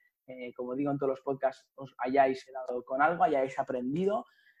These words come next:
o no solo con una cosa, con muchas cosas. Y al final nuestro objetivo es que, que de las personas que nos escucháis el podcast, ni que sea una persona haya sacado, ni que sea un aprendizaje, ¿no?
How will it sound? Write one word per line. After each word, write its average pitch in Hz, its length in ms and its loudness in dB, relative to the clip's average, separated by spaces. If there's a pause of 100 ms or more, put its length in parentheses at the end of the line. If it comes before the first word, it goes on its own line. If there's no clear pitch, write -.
(140)
o 120 460 -14
no 143 120 2
solo 143 200 2
con 143 120 0
una 127 180 0
cosa, 202 260 -2
con 135 140 -4
muchas 147 320 0
cosas. 214 420 0 (240)
Y 139 60 -2
al 143 80 0
final 160 220 0
nuestro 175 240 -2
objetivo 185 580 2
es - 180 -6
que, 139 180 0 (520)
que 151 320 6
de 143 160 -2
las 147 240 4
personas 185 400 0
que 160 240 2
nos 156 140 0
escucháis 151 380 -6
el 143 120 0
podcast, 160 400 -2 (220)
ni 156 120 -2
que 156 100 -2
sea 151 260 2
una 185 200 4
persona 165 520 0 (280)
haya 156 200 4
sacado, 156 500 6
ni 156 160 0
que 135 80 -4
sea 151 380 4
un 175 120 8
aprendizaje, 139 640 4
¿no? 151 200 -2